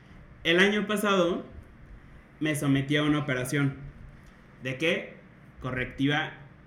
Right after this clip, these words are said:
de visión. No veía bien, quise dejar de utilizar lentes, me sometí a la operación. Y pagué, eh, deducible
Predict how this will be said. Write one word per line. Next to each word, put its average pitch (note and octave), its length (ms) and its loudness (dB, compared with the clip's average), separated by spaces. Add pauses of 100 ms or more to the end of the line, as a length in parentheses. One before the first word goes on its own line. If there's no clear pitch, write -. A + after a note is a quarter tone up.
(100)
de B2+ 140 -8
visión. A2+ 340 -8 (960)
No C#3+ 160 2
veía C3 280 2
bien, F3+ 380 2 (800)
quise C#3+ 220 -2
dejar C3+ 320 -2
de C#3 60 -2
utilizar C3 460 -6
lentes, F#3 560 -4 (140)
me A#2+ 120 -6
sometí A#2 340 -6
a B2 40 -4
la B2+ 80 -4
operación. G2+ 480 -10 (960)
Y F3 140 0
pagué, F#3 640 4 (680)
eh, C3+ 440 -2
deducible E3+ 880 2